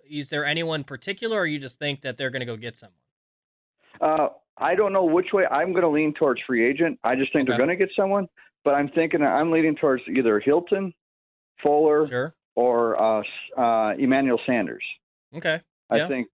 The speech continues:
Speaker 2: you know, it's just one of those guys, "Okay, we don't need you the full camp. Let's just see what we got first."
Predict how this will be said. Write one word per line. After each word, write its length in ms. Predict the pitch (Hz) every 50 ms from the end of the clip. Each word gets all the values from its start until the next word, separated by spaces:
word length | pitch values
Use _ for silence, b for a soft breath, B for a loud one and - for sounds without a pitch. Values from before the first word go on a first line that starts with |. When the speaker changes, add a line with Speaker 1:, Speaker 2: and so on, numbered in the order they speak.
| _ _ _ _ _
Speaker 2:
you 80 | - 139
know, 120 | 131 127 131
it's 100 | 127 -
just 200 | 165 147 - -
one 140 | 160 180 180
of 60 | 170
those 80 | 160 -
guys, 260 | - 156 151 156 151
"Okay, 280 | 147 156 160 - 185 160
we 120 | 143 165
don't 180 | 175 175 156 120
need 180 | 127 147 151 139
you 80 | 139
the 80 | 113 104
full 240 | - 135 123 117 110
camp. 420 | - - 101 110 110 104 107 _ -
Let's 200 | 117 117 120 -
just 160 | 139 131 - - -
see 100 | 143 135
what 120 | 131 117
we 100 | 117 107
got 320 | 95 139 135 123 113 - -
first." 340 | 139 135 117 107 104 -